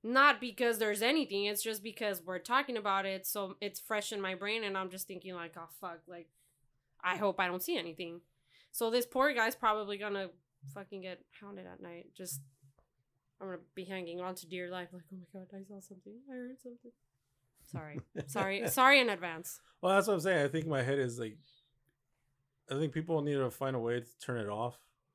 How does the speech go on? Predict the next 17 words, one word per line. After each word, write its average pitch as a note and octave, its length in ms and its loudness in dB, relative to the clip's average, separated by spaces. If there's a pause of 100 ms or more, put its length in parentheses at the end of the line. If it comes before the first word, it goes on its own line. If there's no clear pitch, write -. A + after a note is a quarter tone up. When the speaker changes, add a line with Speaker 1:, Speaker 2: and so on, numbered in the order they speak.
(300)
Speaker 2:
Like, F3 220 4 (520)
I - 40 0
would E3+ 120 2
say F3 180 2
people E3+ 240 -2
need E3+ 120 4
to D#3 140 4
find D3+ 200 2
a C3 40 2
way C#3 120 4
to C3 120 -6
turn C#3+ 160 0
off C3+ 160 -2
a B2 40 -2
lot A2+ 160 2
of G2+ 60 -6
shit. G2+ 300 -10